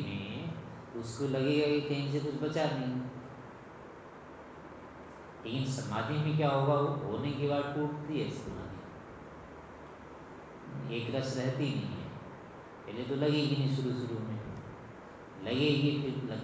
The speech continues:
के टूट जाएगी, तो इसमें पूरी तृप्ति नहीं होगी उसको। लेकिन मान लो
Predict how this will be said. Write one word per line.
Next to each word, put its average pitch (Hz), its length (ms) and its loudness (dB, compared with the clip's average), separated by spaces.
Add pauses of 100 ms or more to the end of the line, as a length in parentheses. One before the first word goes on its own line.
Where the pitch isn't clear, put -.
के 131 140 -2
टूट 147 220 2
जाएगी, 113 400 0 (1120)
तो 110 60 -4
इसमें 139 360 -2
पूरी 151 240 4
तृप्ति 147 360 4
नहीं 156 240 -2
होगी 87 260 -4
उसको। - 240 -10 (1200)
लेकिन 117 220 -4
मान 123 120 0
लो 127 80 4